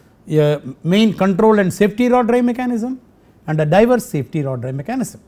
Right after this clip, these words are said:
Now, in the case of A B T R,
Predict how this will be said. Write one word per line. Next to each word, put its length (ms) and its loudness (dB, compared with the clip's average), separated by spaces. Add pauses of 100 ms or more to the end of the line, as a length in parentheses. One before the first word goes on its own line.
(1400)
Now, 300 2 (1500)
in 180 0
the 100 6
case 240 6
of 180 2 (180)
A 80 -2
B 160 4
T 200 0
R, 220 -2